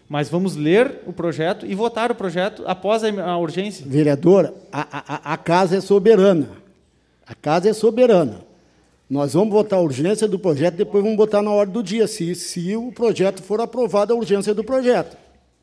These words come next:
Speaker 2: Certo? Nós vamos votar a urgência do projeto, se for aprovado, com a, com a cedência dos nobres vereador, nós vamos passar para a ordem do dia. Os vereadores vão votar para o projeto ir para a ordem do dia.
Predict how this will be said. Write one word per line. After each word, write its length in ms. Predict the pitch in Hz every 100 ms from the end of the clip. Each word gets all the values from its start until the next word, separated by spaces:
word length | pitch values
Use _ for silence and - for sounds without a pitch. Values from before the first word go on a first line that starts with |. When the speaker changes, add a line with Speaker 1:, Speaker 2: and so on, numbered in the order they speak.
| _ _ _
Speaker 2:
Certo? 520 | - 143 185 214 120 - _ _ _ _ _ -
Nós 200 | 135 139
vamos 220 | 170 180
votar 260 | 196 190 175
a 40 |
urgência 340 | 151 170 165
do 100 | 165
projeto, 560 | 170 226 196 214 233 - - -
se 200 | - 202
for 240 | - 180 180
aprovado, 680 | 185 214 190 208 214 254 262 - _ _ _
com 220 | 170 185
a, 120 | 190 175 - - -
com 300 | 160 175 175
a 480 | 180 170 151 131 127
cedência 680 | - 185 185 151 196 151 175
dos 220 | 160 147
nobres 420 | 160 165 143 143
vereador, 580 | 143 165 185 170 220 220 - -
nós 200 | 180 175
vamos 160 | 180 190
passar 260 | 202 196 190
para 180 | 196
a 40 | 196
ordem 200 | 202 185
do 120 | 233
dia. 360 | 180 196 143 - - _ _ _
Os 140 | 143 117
vereadores 400 | 147 143 151 147
vão 120 | 190
votar 800 | 208 226 185 180 208 - _ _
para 80 | 220
o 40 |
projeto 460 | 226 240 156 170 -
ir 60 | 180
para 140 | 202
a 20 |
ordem 220 | 196 208 214
do 80 |
dia. 400 | 226 247 143 120